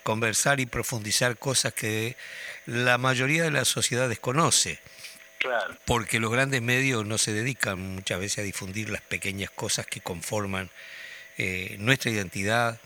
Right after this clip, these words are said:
Speaker 1: nuestra idiosincrasia,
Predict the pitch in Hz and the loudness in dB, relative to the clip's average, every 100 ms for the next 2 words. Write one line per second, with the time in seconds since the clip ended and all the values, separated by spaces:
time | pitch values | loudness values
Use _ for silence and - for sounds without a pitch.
0 | - - - - 98 92 - 90 87 85 | -20 -20 -16 -8 -6 -6 -6 -6 -6 -10
1 | - - - - - 104 104 - 95 - | -16 -20 -20 -16 -8 -2 0 0 -2 0
2 | 120 131 - 110 | 2 4 2 -2